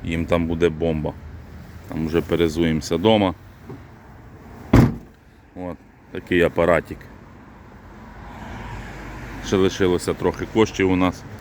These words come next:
Дома його обслужимо. Поміняємо масла, фільтра, зробимо по ходовій частині, подивимося, що як. От.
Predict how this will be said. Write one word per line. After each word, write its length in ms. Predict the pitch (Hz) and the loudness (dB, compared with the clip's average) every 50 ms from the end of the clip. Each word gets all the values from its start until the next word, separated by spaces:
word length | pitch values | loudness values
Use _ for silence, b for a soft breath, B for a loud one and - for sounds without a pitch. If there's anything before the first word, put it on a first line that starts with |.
| B B B B B B B B B B B - - | B B B B B B B B B B B -12 -6
Дома 360 | - 85 90 87 85 85 82 | 0 4 4 4 6 6 4
його 320 | 85 82 82 87 85 80 76 - - - - - - - - - - - - - 87 | 4 4 4 4 2 0 0 -4 -12 -20 -20 -20 -20 -20 -20 -20 -20 -20 -16 -12 -12
обслужимо. 580 | 82 - - - - 113 113 104 92 95 87 80 - - - - - - - - - - - - - - - - - - - - - - - - - - - - - - - - | -12 -10 -8 -4 0 2 2 2 2 2 0 -2 -4 -8 -18 -18 -18 -18 -18 -18 -18 -18 -18 -18 -18 -18 -18 -18 -18 -18 -18 -18 -18 -18 -18 -16 -16 -14 -14 -14 -12 -10 -6 -2
Поміняємо 580 | 90 87 92 92 90 90 87 85 85 80 82 85 | 0 2 2 4 4 4 2 2 2 2 0 0
масла, 400 | 87 90 - - 107 104 101 95 - - | 0 -2 -2 0 2 4 4 2 2 -2
фільтра, 520 | 92 85 82 - - 101 101 98 98 95 - - - - - - - - - - - - - | -6 -6 -6 -4 0 2 4 4 4 2 0 -6 -16 -20 -20 -20 -20 -20 -20 -20 -18 -16 -10
зробимо 540 | - 87 87 87 80 80 82 82 82 82 78 - - - - - - - - - - - - - - - - - | -6 -4 -4 -2 -2 -4 -4 -4 -4 -4 -6 -8 -10 -16 -18 -18 -18 -18 -18 -18 -18 -18 -18 -18 -18 -16 -10 -6
по 100 | 82 82 | -6 -4
ходовій 480 | - - 87 85 82 92 104 120 117 | -2 -2 -2 0 2 2 2 2 2
частині, 580 | 101 - 98 - - - 107 104 98 98 92 85 - - - - - | 0 -2 -6 -6 -4 -2 0 0 2 2 0 0 -2 -6 -18 -12 -8
подивимося, 640 | - 85 85 98 98 90 87 85 85 - - 87 80 | -8 -2 0 2 2 4 2 2 0 -2 -4 -6 -6
що 240 | - - 95 90 87 | -4 -2 0 0 2
як. 260 | 90 90 90 87 82 - - - - - - - - - - - - - - - - - - - - - - - - - - - - - - - - | 2 2 2 2 0 -2 -8 -20 -20 -20 -20 -20 -20 -20 -20 -20 -20 -20 -20 -20 -20 -20 -20 -20 -20 -20 -20 -20 -20 -18 -18 -18 -16 -16 -16 -12 -8
От. 200 | 90 85 80 78 | -6 -4 -4 -6